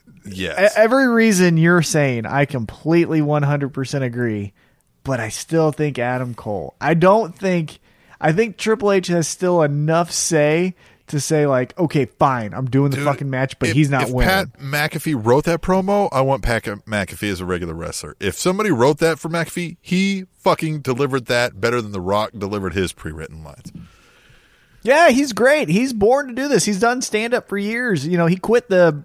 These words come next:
Speaker 2: N F L to do this kind of stuff. So,
Speaker 1: Dude,
Speaker 2: yeah, I
Speaker 1: he
Speaker 2: think
Speaker 1: was ama-, like, his whole, like, he was like, "Everything you did, right? You're this, you're that, you're everything." He's like, "And then one kick."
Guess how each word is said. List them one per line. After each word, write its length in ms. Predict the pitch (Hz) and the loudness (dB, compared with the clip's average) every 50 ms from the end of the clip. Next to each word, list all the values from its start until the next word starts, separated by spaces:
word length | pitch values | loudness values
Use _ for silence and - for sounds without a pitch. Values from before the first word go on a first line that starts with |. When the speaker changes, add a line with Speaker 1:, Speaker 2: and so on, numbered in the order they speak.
| - | -6
Speaker 2:
N 120 | 185 185 196 | -4 -2 -2
F 140 | 190 180 | 0 0
L 180 | 196 196 196 202 | 2 0 2 2
to 120 | 185 185 | 0 0
do 220 | 165 156 196 254 285 | 0 2 2 0 2
this 180 | 254 214 175 | 2 0 0
kind 200 | - - 143 131 117 | 0 -2 -2 -2 -2
of 60 | 107 | -4
stuff. 260 | - - 113 98 - - | -6 -6 -6 -6 -6 -6
So, 300 | - 113 107 101 95 - _ _ _ _ _ _ _ _ _ _ _ _ | -6 -4 -4 -4 -6 -10 _ _ _ _ _ _ _ _ _ _ _ _
Speaker 1:
Dude, 180 | - - 110 107 | -10 -4 0 0
Speaker 2:
yeah, 120 | 180 160 131 | 0 2 2
I 120 | 143 165 | 2 2
Speaker 1:
he 60 | 139 | 4
Speaker 2:
think 240 | 123 175 160 143 - | 4 2 0 0 0
Speaker 1:
was 220 | 160 147 107 117 135 | 2 2 2 0 0
ama-, 420 | - 127 120 110 107 117 117 107 | -2 -2 -2 0 -2 -2 -2 0
like, 180 | 107 123 127 123 | 0 0 -2 0
his 180 | 143 165 160 139 | 0 -2 -4 -2
whole, 220 | - 170 175 160 | 0 2 2 2
like, 320 | 151 139 120 107 107 101 - - - - - - - - _ _ _ | 4 4 2 2 2 -2 -6 -14 -20 -20 -20 -20 -20 -20 _ _ _
he 100 | - 165 160 | -2 0 0
was 140 | 139 120 | 0 0
like, 220 | - 117 117 120 110 | 0 -2 -2 -2 -2
"Everything 440 | - 123 131 143 135 - - 160 151 | -4 -2 -2 -2 -4 -4 -4 -4 -2
you 160 | 147 156 156 | -2 -2 -4
did, 320 | 147 156 165 160 156 131 104 | -4 -2 0 0 0 0 0
right? 200 | 101 104 117 110 | 0 0 0 -2
You're 220 | 117 123 127 131 | -2 -2 -2 -2
this, 320 | 123 131 143 135 - - | -2 0 0 0 -2 -2
you're 140 | - 113 107 | -2 -2 -2
that, 220 | 120 131 139 131 117 | 0 0 0 0 0
you're 120 | 110 107 | -2 -4
everything." 340 | - 139 151 147 135 120 104 | -2 -2 -2 -2 -2 -4 -4
He's 140 | 104 98 98 | -4 -4 -4
like, 220 | 98 98 98 - | -4 -4 -4 -6
"And 120 | - 107 110 | -10 -8 -8
then 180 | 120 123 120 | -8 -8 -8
one 320 | 117 127 143 151 151 147 143 | -6 -4 -2 -2 -2 -2 -4
kick." 360 | - - 240 233 226 214 - | -4 -2 -2 -2 -2 -2 -6